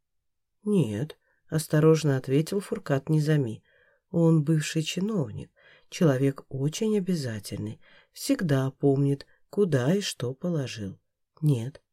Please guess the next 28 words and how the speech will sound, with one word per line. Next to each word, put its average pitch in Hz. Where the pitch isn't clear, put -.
он 131
не 151
рассеянный". 123
"А 185
ваш 190
главный 156
редактор?" 131
не 165
унимался 156
Дронга. 147
"Он 165
ведь 117
хороший 127
прозаик, 131
довольно 233
известный 165
писатель. 123
Он 202
разве 120
не 120
страдает 143
общей 139
болезнью 131
писателей? -
Он 131
не 120
рассеянный 208
человек?" 110